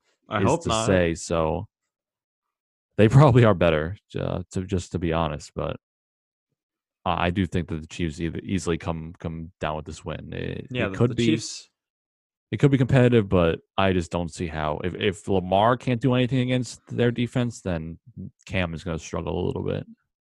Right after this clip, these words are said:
Speaker 1: Yeah, and, and the Chiefs, um, they have fans at this game. It's in Arrowhead. If it was in Foxborough, I think it'd be a different story, but the Chiefs should easily win here. They're four and oh. I mean, they beat the Patriots last year in Foxborough, and, and they're better, and the Patriots <laughs> got worse from that team last year with Brady. So,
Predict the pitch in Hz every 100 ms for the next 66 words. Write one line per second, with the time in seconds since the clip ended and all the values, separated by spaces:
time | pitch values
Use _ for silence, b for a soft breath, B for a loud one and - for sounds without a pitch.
0 | _ _ _ _ _ _ _ _ 117 127
1 | 131 110 110 - 131 139 - - 143 135
2 | 127 - 143 120 113 110 110 110 131 120
3 | 123 123 127 113 110 - 113 113 110 113
4 | 117 123 120 123 113 b b b b -
5 | 175 156 135 - 117 131 - 143 147 147
6 | 139 139 127 131 135 123 - 127 135 139
7 | 127 113 - _ _ _ _ _ - -
8 | 160 165 123 101 110 101 104 98 104 104
9 | 107 107 113 - _ _ 113 110 120 110
10 | 110 113 110 107 107 107 104 104 113 _
11 | _ _ _ 110 127 120 135 123 127 107
12 | 98 104 110 - 113 107 101 - 107 104
13 | - 110 107 104 104 110 117 131 98 117
14 | 120 107 110 - 127 147 143 160 123 107
15 | 120 113 - 104 107 104 - 110 101 104
16 | 101 104 113 101 - 101 101 101 101 113
17 | - 101 101